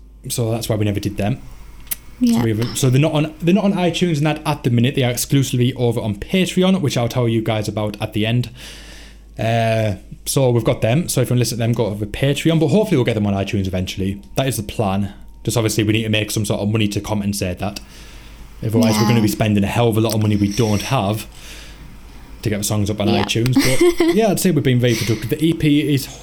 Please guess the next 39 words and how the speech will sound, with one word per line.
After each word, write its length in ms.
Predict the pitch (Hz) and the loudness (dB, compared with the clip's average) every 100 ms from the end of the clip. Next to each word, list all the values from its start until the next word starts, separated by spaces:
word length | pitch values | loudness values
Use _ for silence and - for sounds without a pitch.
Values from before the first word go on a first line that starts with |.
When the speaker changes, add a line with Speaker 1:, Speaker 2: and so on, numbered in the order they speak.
| - - - - - | -20 -20 -20 -20 -4
Speaker 1:
getting 300 | - 208 160 | 0 2 2
there. 200 | 151 160 | 2 2
Hopefully 340 | 131 156 156 139 | 2 2 2 0
we 80 | 127 | 2
can 100 | 123 | 0
have 100 | 120 | 0
it 80 | |
out 140 | 117 123 | 0 -2
in 0 | |
the 40 | 120 | -2
next 120 | 107 | -2
couple 240 | - 110 | -4 -4
of 80 | 107 | 0
months. 460 | 123 165 - - - - - - - - - - - - - - | 0 0 -2 -6 -6 -14 -20 -18 -18 -18 -18 -18 -18 -20 -14 -6
Uh, 300 | 104 101 101 | -2 -2 -4
it 60 | 104 | -6
should 120 | 117 | -4
be 60 | 110 | -2
really, 300 | 117 117 117 | 0 2 2
really 180 | 120 | 2
cool. 360 | 110 - 160 214 | 0 2 2 4
And 80 | 170 | 2
I'd 120 | 143 | 0
say 180 | - 147 | 0 0
that 160 | 151 | 0
is 80 | 147 | -2
probably, 340 | - 170 160 165 | -2 -2 2 4
that's 180 | 202 202 | 2 2
about 140 | 190 | 0
my 120 | 131 | 2
musical 340 | 113 110 - 113 | 2 2 2 0
journey 340 | 117 110 107 | 2 2 4
in 60 | 104 | 4
a 60 | |
nutshell, 520 | 101 113 - 120 143 123 | 2 0 -2 0 0 -2
or 180 | - 113 | 0 0
an 80 | 110 | 2
hour-long 420 | 113 110 104 104 | 2 2 2 2
nutshell. 480 | 110 110 123 131 | 0 0 0 0